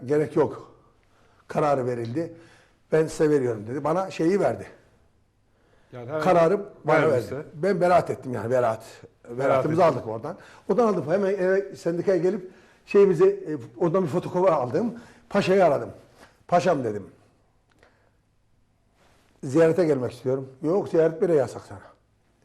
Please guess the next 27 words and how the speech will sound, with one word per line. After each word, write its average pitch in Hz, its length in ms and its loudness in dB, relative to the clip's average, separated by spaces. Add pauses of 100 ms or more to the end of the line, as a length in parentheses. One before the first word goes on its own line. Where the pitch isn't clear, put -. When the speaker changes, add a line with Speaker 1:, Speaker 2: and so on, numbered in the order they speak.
(200)
Speaker 1:
Hava 233 220 4
etmeden 202 320 0
işe 185 160 4
giriş 202 240 0
yasak 175 300 0
sana." - 120 -20 (580)
"Paşam 165 320 -8
yok. - 260 -4 (200)
Bu 160 60 -8
kez 180 200 -2
size 170 420 -4 (1500)
bu 180 340 2
konuyla 175 380 4
ilgili 156 380 0
bilgilendirmeye 151 600 0
geliyorum." 95 300 -10 (1600)
Öyle 190 200 2
deyince, 226 300 0 (160)
"Tamam, 254 220 2
gel 220 160 6
o 165 80 4
zaman," 113 260 -8
dedi. 127 280 -10 (680)
Neyse, - 240 -8 (600)
vardım 131 340 0
oraya. 139 360 -18 (1900)
Ee, 123 200 -8